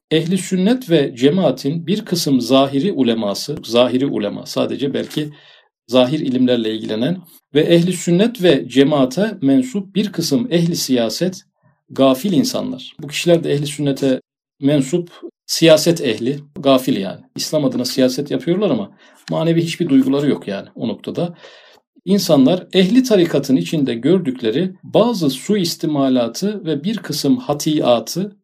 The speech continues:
bahane ederek, bazı suistimalatı, yani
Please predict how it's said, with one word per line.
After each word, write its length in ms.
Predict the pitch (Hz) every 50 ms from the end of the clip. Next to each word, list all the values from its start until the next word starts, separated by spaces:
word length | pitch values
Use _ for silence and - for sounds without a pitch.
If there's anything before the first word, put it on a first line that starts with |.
| _ _
bahane 520 | - 120 147 143 151 156 160 175 208 -
ederek, 460 | 151 131 156 156 117 92 - - - _ _ _ _ _ _ _ _ _ _ _ _
bazı 440 | - - - 156 156 151 143 135 127
suistimalatı, 1000 | - - 147 135 127 - - - 135 127 127 120 123 120 117 104 - - - 131
yani 340 | 127 113 107 107 107 -